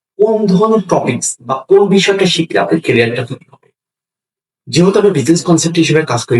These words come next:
ডিজিটাল মার্কেটিং ট্রেনার, সেই ক্ষেত্রে আমি সাজেশন দেব, বাংলাদেশ মার্কেটে এখন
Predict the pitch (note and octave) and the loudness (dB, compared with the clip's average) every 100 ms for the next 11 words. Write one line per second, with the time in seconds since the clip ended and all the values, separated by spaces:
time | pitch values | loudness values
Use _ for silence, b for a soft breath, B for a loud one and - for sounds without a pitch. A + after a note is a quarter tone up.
0 | A#2 B2 C#3 D3 C#3+ - _ A2+ A2+ C3+ | 2 2 2 0 -2 -6 _ -10 -10 -8
1 | B2+ C#3 - F#3+ - G3 - - - E3 | -8 -6 0 0 2 -4 -8 -4 0 0
2 | F3+ F3+ E3+ A#2+ A#2+ - A#2+ C3+ C3 A#2 | 0 -2 0 0 -2 -2 -2 0 -2 -2
3 | A2 - C3 D3+ D3 C3 A#2 A2+ A#2+ A#2+ | -2 -2 0 0 0 -4 -6 -8 -10 -6
4 | D3 F#3+ _ _ _ - - | -6 -6 _ _ _ -8 0